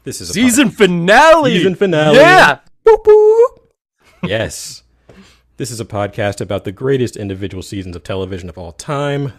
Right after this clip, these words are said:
Speaker 1: their most memorable episodes, and their creative teams both in front of and behind the camera.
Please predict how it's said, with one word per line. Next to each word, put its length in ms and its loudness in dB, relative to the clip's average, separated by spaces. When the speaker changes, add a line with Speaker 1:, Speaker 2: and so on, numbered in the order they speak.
Speaker 1:
their 100 -16
most 240 -14
memorable 440 -14
episodes, 840 -4
and 220 -8
their 100 -6
creative 420 -8
teams 280 -10
both 220 -12
in 120 -14
front 280 -12
of 200 -10
and 160 -12
behind 360 -12
the 40 -14
camera. 460 -18